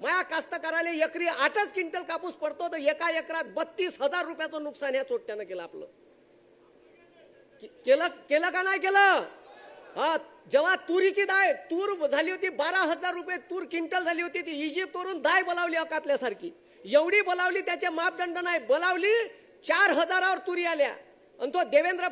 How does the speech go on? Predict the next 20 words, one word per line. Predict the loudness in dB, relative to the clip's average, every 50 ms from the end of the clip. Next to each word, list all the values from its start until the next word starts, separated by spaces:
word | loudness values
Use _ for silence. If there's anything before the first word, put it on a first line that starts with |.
| -2
फडणवीस | -4 -4 -4 -4 -4 -6 -6 -6
ना-, | -4 -4 -4 -4 -6 -10 -8 -6
म्या | -2 0 0 0
नाफेडल्यावर | 0 0 -2 -2 -4 -4 -4 -2 -4 -4 -4
जो | -4 -6
केला | -4 -4 -4 -2
होता | -2 -4 -4 -6 -10 -10 -12 -18 _ _ _ _ _ -4
का, | -4 -4
तूर | -4 -4 -6 -6 -4
नाफेडनं | -2 -2 -2 0 0 -2 -4 -4 -4 -4 -2
खरेदी | -2 0 0 0 -2 -2
करा | -4 -4 -2
हमी | -2 -2 -2 -2 -2
भावात, | -2 -2 -2 -2 -2
का | -6 -10 -10 -8 -6 -6
म्हणते | -6 -8 -6 -6 -6
माहिती | -4 -4 -4 -2 -2
आहे | -2 0
का | 0
देवेंद्र | -2 -2 0 -2 -2 -2 -2 -4